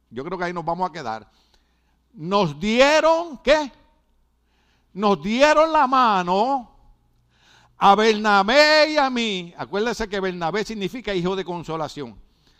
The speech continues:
Usted, usted sabe lo que se dedicaba a Bernabé, que yo siempre he dicho que yo soy un Bernabé porque por más de veintidós años aquí en California sé lo que he hecho.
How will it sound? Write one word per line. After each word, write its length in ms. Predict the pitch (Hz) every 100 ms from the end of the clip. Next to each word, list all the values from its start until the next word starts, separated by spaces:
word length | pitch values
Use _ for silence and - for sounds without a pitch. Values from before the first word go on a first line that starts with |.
| _ _ _ _ _ _
Usted, 240 | - 254 220
usted 180 | 247
sabe 180 | 254 302
lo 80 | 285
que 120 | 277
se 180 | 240 247
dedicaba 300 | 247 247 240
a 60 | 240
Bernabé, 420 | 240 226 240 208
que 120 | 170
yo 80 | 165
siempre 320 | 214 196 190
he 60 | 208
dicho 160 | 190
que 80 | 175
yo 80 | 165
soy 140 | 190
un 80 | 190
Bernabé 360 | 185 180 185 196
porque 280 | 156 139
por 120 | 113 135
más 160 | 160
de 80 | 180
veintidós 440 | 175 143 147 165 180
años 220 | 185 151
aquí 100 | 160
en 80 | 160
California 460 | 170 151 180 175
sé 100 | 147
lo 120 | 170
que 100 | 147
he 40 | 180
hecho. 240 | - 113